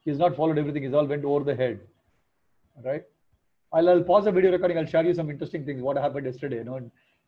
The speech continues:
yeah, you'll laugh at me. I think, yeah, you, you can relate to tomorrow's webinar also. I'll share a secret. Because I treat all of my friends,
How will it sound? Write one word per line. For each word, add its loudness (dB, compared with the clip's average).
yeah, -4
you'll -2
laugh 0
at -2
me. -8
I -6
think, -12
yeah, -2
you, -2
you -2
can -4
relate 0
to -4
tomorrow's -4
webinar -6
also. -4
I'll -6
share -2
a -2
secret. -8
Because -10
I -4
treat -6
all 2
of -6
my -10
friends, -14